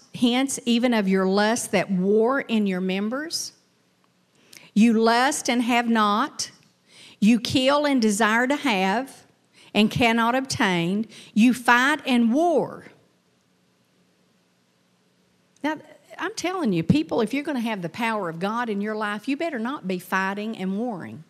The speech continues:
That's talking about with other people. Strife is a killer. Strife opens the door. The Bible says that where strife is, there's confusion and what? Every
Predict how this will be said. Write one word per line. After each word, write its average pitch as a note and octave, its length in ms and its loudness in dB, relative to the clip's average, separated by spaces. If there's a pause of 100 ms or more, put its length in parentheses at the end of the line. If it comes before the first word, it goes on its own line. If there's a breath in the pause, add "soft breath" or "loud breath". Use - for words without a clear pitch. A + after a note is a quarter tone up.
(920 soft breath)
That's C4 140 -6
talking D#4 260 -4
about A#3+ 240 -2
with G#3 200 -6
other G#3 200 -4
people. - 540 -10 (1120)
Strife D4 840 -4
is G3+ 180 -4
a E3+ 60 -8
killer. B3+ 500 -8 (1900 loud breath)
Strife D#4+ 640 0
opens C4+ 460 -2
the A3 120 -2
door. F#3+ 540 -4 (460 soft breath)
The G3 80 -2
Bible C4 400 0
says A#3 340 -4
that G3 180 -6
where G#3 140 -2
strife B3 520 -4
is, A3+ 300 -2
there's F#3 240 -4
confusion C#4+ 920 -4 (400 soft breath)
and F#3+ 160 -2
what? F#3+ 400 -6 (260)
Every B3 540 -4